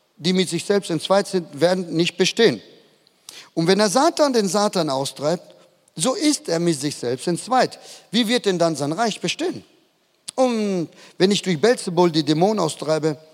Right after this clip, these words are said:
durch wen treiben eure Söhne sie aus? Darum werden sie eure Richter sein. Wenn ich aber durch den Geist Gottes die Dämonen austreibe, so ist das also das Reich Gottes zu euch gekommen.“ Und dann sagt der Herr Jesus:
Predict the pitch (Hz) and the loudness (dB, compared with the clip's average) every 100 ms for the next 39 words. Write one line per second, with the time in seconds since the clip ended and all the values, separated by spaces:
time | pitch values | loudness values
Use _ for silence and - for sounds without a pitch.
0 | _ _ 175 139 110 208 165 - 156 147 | _ _ 0 0 4 2 2 -2 -2 -2
1 | 127 - - 294 117 110 98 95 - _ | -4 -4 -2 -2 -4 -6 -8 -12 -18 _
2 | _ _ _ _ _ _ _ - 156 214 | _ _ _ _ _ _ _ -2 2 4
3 | 185 160 143 127 123 190 190 - 143 143 | 2 0 -2 -2 -2 0 -2 -2 -4 0
4 | 165 196 165 - 117 240 - 120 101 101 | 0 0 -2 -6 -4 -2 -2 -6 -6 -10
5 | 90 _ _ _ _ _ - - _ 156 | -14 _ _ _ _ _ -20 -20 _ 0
6 | 220 196 160 147 139 - 127 107 _ _ | 0 0 0 0 -2 -6 -6 -8 _ _
7 | _ - 180 202 - - 170 - 117 - | _ -2 2 2 0 -2 -2 -2 -10 -14
8 | - 139 131 135 165 220 160 123 117 - | -10 -6 -4 0 2 2 0 -6 -10 -10
9 | 107 107 117 190 - _ _ _ - _ | -10 -8 -6 -8 -10 _ _ _ -20 _
10 | 127 175 170 156 - - 143 147 143 135 | -2 0 0 -4 -8 -8 -2 -2 -2 -4
11 | 131 135 156 - 151 147 - 131 123 - | -4 -4 -6 -4 -6 -6 -8 -8 -8 -10
12 | - 233 120 90 - - _ 123 135 156 | 0 0 0 -10 -20 -20 _ -8 -4 -4
13 | - 131 123 156 165 - | -4 -6 -2 -4 -4 -8